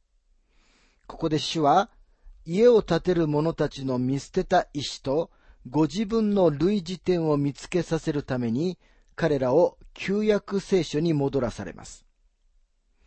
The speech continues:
四十二節から四十三節。イエスは彼らに言われた。「あなた方は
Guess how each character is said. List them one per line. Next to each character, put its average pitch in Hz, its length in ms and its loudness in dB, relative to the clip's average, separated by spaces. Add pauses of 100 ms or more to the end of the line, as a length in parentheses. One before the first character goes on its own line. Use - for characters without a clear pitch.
(560)
四 156 180 0
十 139 160 -2
二 156 80 -2
節 143 240 -4
か 123 120 -6
ら 175 280 2 (360)
四 151 220 0
十 117 160 -6
三 113 220 -6
節。 - 380 -20 (1200)
イ 190 100 2
エ 233 80 10
ス - 180 -4
は 160 160 4
彼 190 260 4
ら 147 120 2
に 165 120 2
言 147 80 2
わ 123 100 0
れ 92 100 -8
た。 - 240 -20 (800)
「あ 147 100 -4
な 156 100 2
た 151 100 0
方 131 240 -2
は 180 320 0